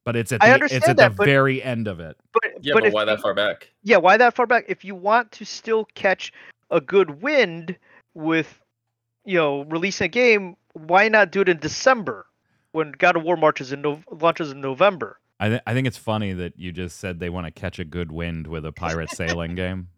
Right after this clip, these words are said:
Speaker 1: I, I appreciate that. I appreciate what you did there.
Speaker 2: But why not December? Why, why not still catch the holidays?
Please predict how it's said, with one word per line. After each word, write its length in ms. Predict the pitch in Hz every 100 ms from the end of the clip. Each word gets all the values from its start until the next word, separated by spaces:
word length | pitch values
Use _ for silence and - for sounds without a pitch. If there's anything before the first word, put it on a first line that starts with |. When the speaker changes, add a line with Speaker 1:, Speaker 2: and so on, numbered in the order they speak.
| _
Speaker 1:
I, 120 | 87
I 180 | 85 76
appreciate 640 | 87 80 90 82 85 76 -
that. 240 | 71 71 _
I 100 | -
appreciate 420 | 85 - 92 92
what 140 | 78 76
you 100 | 80
did 200 | 78 78
there. 240 | 69 78 _ _ _ _ _ _ - 160 - _ _ _ _ _ - _ -
Speaker 2:
But 100 | 190
why 240 | 175 180 220
not 220 | 226 220
December? 540 | - - 254 196 120
Why, 200 | 123 156
why 160 | - 180
not 140 | 185
still 220 | - - 196
catch 280 | 208 202
the 60 | -
holidays? 640 | - 254 214 135 110 -